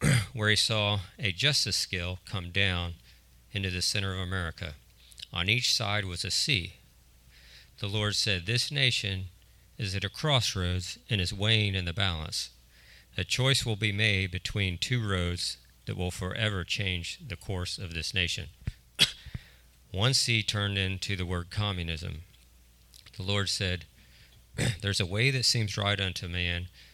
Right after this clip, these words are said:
but the end of the way is death." Then the other sea turned in the word capitalism. The Lord says, "She considers a field and buys it. <clears throat> With the fruit of her hands, she plants a vineyard.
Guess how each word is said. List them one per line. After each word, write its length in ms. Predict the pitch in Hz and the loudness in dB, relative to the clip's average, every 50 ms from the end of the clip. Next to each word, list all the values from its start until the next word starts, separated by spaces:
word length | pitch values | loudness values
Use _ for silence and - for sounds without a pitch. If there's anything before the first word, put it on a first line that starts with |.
| - - - - - - - - - | -20 -20 -20 -20 -20 -20 -18 -8 -6
but 140 | 98 92 | -2 0
the 180 | - 98 110 110 | 0 2 2 2
end 380 | 107 101 104 101 101 98 98 92 - - - - - - | 4 4 4 4 2 2 -2 -4 -6 -10 -18 -16 -8 -6
of 120 | 98 85 | -4 -2
the 100 | 87 92 | -2 -2
way 400 | 85 87 87 85 85 82 80 - - - - - - - - - - - - - - - - - - - - - | -2 0 0 0 0 0 -2 -4 -10 -20 -20 -20 -20 -20 -20 -20 -20 -20 -20 -20 -20 -20 -20 -20 -20 -20 -18 -12
is 220 | - 85 78 - - | -8 -4 -2 -2 -2
death." 340 | - 98 78 67 - - - - - - - - - - - - - - - - - - - - - - - - | 0 -2 -2 -2 -6 -12 -18 -20 -20 -20 -20 -20 -20 -20 -20 -20 -20 -20 -20 -20 -20 -20 -20 -20 -20 -20 -10 -4
Then 140 | - 101 101 | 0 2 4
the 120 | 98 98 | 6 6
other 160 | 110 127 139 127 | 6 6 6 4
sea 200 | - - 117 104 | 4 4 4 2
turned 280 | - - 101 101 101 | 2 0 0 0 0
in 80 | 95 90 | 0 0
the 80 | 90 | 0
word 220 | 90 92 90 87 - | 0 0 0 -2 -2
capitalism. 840 | - 123 131 135 123 - 90 85 82 82 69 80 82 80 90 101 - - - - - - - - - - - - - - - - - - - - - - | 0 0 0 0 -2 -4 -4 -4 -4 -4 -4 -6 -8 -8 -10 -12 -14 -18 -20 -20 -20 -20 -20 -20 -20 -20 -20 -20 -20 -20 -20 -20 -20 -20 -20 -16 -10 -8
The 80 | 104 | -4
Lord 260 | 95 110 120 135 135 - | 0 2 4 4 4 4
says, 500 | - - 120 110 107 104 98 95 - 160 | 4 4 6 6 4 4 2 0 -2 -2
"She 240 | - - - - - | 0 2 2 2 2
considers 540 | - 98 90 - - - 143 156 160 - 147 | 2 2 2 2 2 2 2 2 2 2 0
a 60 | 123 | 0
field 480 | - - 117 104 98 98 101 104 98 101 - - - - - - - - | 0 0 2 4 4 4 4 2 2 -2 -4 -10 -18 -20 -20 -14 -6 -2
and 180 | 101 90 85 | -2 0 2
buys 300 | 87 95 90 87 82 - | 2 4 4 4 2 0
it. 160 | 80 76 - - - - - - - - | -2 -4 -6 -8 -14 -20 -20 -16 -8 -2
<clears throat> 320 | - 131 127 117 120 - - | 0 0 0 0 -2 -2 -4
With 120 | 101 92 | -2 -2
the 80 | - - | -2 -2
fruit 360 | - - - 113 127 147 139 | -4 -2 0 2 2 2 2
of 140 | 143 139 135 | 2 0 0
her 120 | 131 127 113 | 2 2 2
hands, 500 | 110 104 101 98 98 101 101 - - - - - - - - - - - - - | 4 4 4 4 4 2 2 -2 -4 -6 -10 -20 -20 -20 -20 -20 -20 -20 -10 -6
she 220 | - - 98 90 | 0 2 2 2
plants 360 | - - 95 95 98 98 - | 4 4 4 4 4 4 2
a 60 | 104 | 0
vineyard. 500 | 92 92 92 85 80 78 76 76 78 80 | 2 2 2 2 2 0 -2 -4 -6 -8